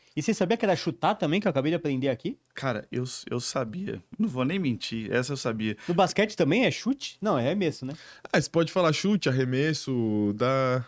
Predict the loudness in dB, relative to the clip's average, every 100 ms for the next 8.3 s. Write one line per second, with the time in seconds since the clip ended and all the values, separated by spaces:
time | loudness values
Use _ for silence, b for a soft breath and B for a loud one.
0 | -10 -2 2 2 0 2 2 4 4 2
1 | 4 2 2 2 0 0 0 0 2 2
2 | 4 4 2 0 2 2 4 4 4 4
3 | 2 2 2 4 4 4 2 0 -4 0
4 | 0 2 2 2 0 2 2 0 -4 -4
5 | -8 -14 _ -6 -4 -2 0 0 0 0
6 | 0 0 0 0 -2 -2 -4 -4 -2 0
7 | 0 -2 -2 -2 -2 -2 0 0 0 -4
8 | -8 -8 -10